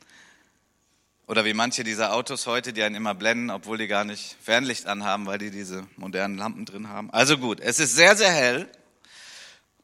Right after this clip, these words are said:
Und die Hirten, kriegen Panik. Okay, also wenn Engel auftauchen in der Bibel, dann ist meist erstmal Panik. Wir haben ja oft so eine etwas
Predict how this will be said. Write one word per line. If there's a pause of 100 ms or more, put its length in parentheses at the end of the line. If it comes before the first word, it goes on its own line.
(120)
Und
die
Hirten, (1500)
kriegen
Panik. (1500)
Okay,
also
wenn
Engel
auftauchen
in
der
Bibel,
dann
ist
meist
erstmal
Panik. (1080)
Wir
haben
ja
oft
so
eine
etwas